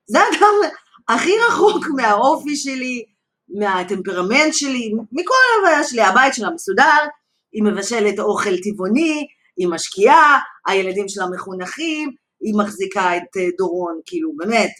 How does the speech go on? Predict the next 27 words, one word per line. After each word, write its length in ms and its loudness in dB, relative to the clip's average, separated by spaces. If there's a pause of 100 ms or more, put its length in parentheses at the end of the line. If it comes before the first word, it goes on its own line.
במשמעת 1000 0
לא 160 -8
נורמלית. 360 2
אני 120 6 (140)
לא, 280 6
אני 260 0
מגדלת, 460 2
כאילו, 260 -6
טרוריסטים, 720 -6
סבבה? 380 0 (600)
הבית 300 4
שלי 200 0
נראה 480 4
כמו, 600 -2 (480)
לא 100 -8
יודעת, 220 -8 (100)
רמאללה 380 4 (100)
אחרי 160 -4
הפגזה. 420 -4 (1600)
אני, 300 4
כשאני 340 4
הבנתי 320 4
שאני 220 -4
הולכת 380 0
לכיוון, 500 -4
כאילו, 280 -4
של 140 -4